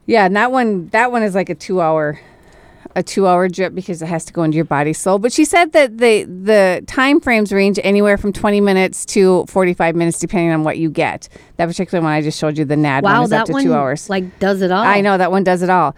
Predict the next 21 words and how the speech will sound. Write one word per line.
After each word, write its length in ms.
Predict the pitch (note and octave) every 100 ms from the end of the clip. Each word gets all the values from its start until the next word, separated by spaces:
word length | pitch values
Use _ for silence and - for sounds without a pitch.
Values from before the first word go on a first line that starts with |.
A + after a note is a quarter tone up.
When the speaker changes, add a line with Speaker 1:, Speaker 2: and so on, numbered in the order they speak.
| - -
Speaker 1:
So, 340 | - C4+ A3+ -
um, 320 | A3 F#3+ E3+ - _
certainly 580 | - C#4+ D4 D#4 E4+ E4+ _ _ _ _ _ _ -
go 160 | G3 B3
to 60 |
their 100 | C4
website 460 | B3 A#3+ A3+ C4 B3
if 160 | G#3+ G3+
it's 100 | F#3
something 260 | A3 A3
you 80 | A#3
think 200 | A3+ A3+
that 140 | G3 -
interests 400 | G3 A3+ G#3+ A#3+
you. 160 | A#3
Their 160 | G3+ F3+
phone 240 | A3 A3
number's 320 | A3+ A3 A3
on 200 | A3+ A3
there. 340 | A3 A3 A3 G3+ -
Um, 440 | F3+ D#3 C#3 -